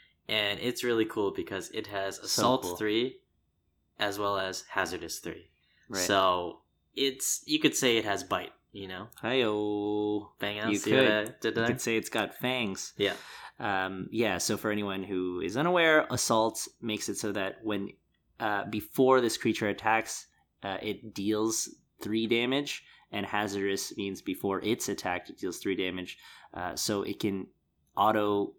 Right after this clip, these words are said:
Speaker 2: kill, uh, anything that's three or less
Speaker 1: Yes,
Speaker 2: that
Speaker 1: so
Speaker 2: it attacks or tries to be attacked by.
Speaker 1: in my mind, this is essentially almost like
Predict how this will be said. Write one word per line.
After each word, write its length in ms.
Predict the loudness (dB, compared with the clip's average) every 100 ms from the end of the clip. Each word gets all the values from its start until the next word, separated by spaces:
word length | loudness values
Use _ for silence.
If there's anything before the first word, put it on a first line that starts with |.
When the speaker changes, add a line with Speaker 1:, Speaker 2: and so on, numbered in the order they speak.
| -12
Speaker 2:
kill, 520 | -2 0 0 -2 -8 _ _ -6
uh, 80 | -6 -4
anything 480 | -4 -4 -4 -6 -4
that's 240 | -8 -10
three 340 | -8 -2 0 0
or 160 | 0
less 380 | 2 2 2 2
Speaker 1:
Yes, 440 | 2 2 -4 -8 0
Speaker 2:
that 60 | 4
Speaker 1:
so 60 | 4
Speaker 2:
it 60 |
attacks 360 | 2 0 0 0
or 80 | -4
tries 320 | -4 -6 -6
to 80 | -8
be 100 | -8
attacked 320 | -8 -12 -12
by. 140 | -2
Speaker 1:
in 100 | 0
my 180 | 4 4
mind, 560 | 6 4 4 0 -4 -2
this 300 | 0 2 0
is 120 | -4
essentially 880 | -4 -2 -2 -2 -4 -2 0 0 -2
almost 380 | -4 -6 -8 -6
like 220 | -6 -6